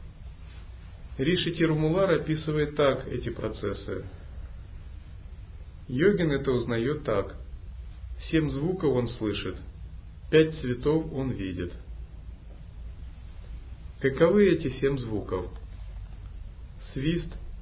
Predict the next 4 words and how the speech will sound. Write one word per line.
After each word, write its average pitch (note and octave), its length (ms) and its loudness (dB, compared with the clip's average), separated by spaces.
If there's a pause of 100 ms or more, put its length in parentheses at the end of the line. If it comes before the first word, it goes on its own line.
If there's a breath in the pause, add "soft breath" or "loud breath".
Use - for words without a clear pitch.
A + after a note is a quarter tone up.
(380)
звон C3+ 380 4
колокольчиков, B2+ 880 2 (800)
закладывание C#3+ 800 2
ушей, G2+ 500 0